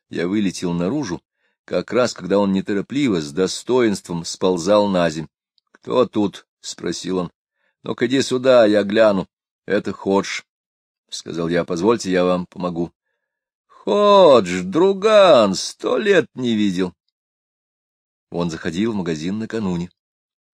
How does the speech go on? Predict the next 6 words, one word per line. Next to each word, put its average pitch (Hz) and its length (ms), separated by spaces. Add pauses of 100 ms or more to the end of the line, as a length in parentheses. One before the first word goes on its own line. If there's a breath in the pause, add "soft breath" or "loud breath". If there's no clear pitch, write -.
(580)
"Ужас, 220 760
что 202 360
стряслось, 185 840
Ходж! 143 560
Ехал, 185 840
правил, 180 800